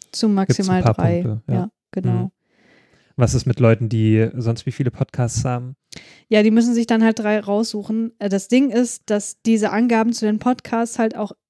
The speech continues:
Speaker 1: eher dazu gedacht sind, die Leute irgendwie in Gruppen einzuteilen. Dass man
Speaker 2: Mhm.
Speaker 1: sagt, okay, das sind Leute, die haben wirklich viele Podcasts,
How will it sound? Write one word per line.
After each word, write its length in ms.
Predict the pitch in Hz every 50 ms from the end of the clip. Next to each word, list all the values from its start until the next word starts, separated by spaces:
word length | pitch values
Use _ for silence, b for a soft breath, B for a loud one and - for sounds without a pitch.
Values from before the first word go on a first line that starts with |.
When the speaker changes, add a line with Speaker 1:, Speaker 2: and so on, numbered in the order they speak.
| _ -
Speaker 1:
eher 320 | 214 226 240 247 247 247
dazu 260 | 214 226 220 - - 220
gedacht 300 | 220 202 208 226 - -
sind, 180 | 240 220 214
die 80 | - 214
Leute 380 | 202 196 196 202 240 247 - 214
irgendwie 400 | - 214 220 220 233 220 220 196
in 120 | 208 214
Gruppen 360 | 196 190 196 208 - 226 214
einzuteilen. 600 | - 175 175 185 - - 185 - - 175 180 180
Dass 80 | 180 185
man 100 | - 196
Speaker 2:
Mhm. 60 | 190
Speaker 1:
sagt, 220 | 185 196 196 196 202
okay, 200 | 202 - - 214
das 160 | 196 208 226 226
sind 140 | 247 233
Leute, 280 | 202 208 208 220 - 202
die 100 | 202 190
haben 80 | 190 196
wirklich 240 | 214 202 - 185 -
viele 260 | - 269 285 285 277
Podcasts, 640 | 269 - 262 247 - - - 220 214 214 226 - -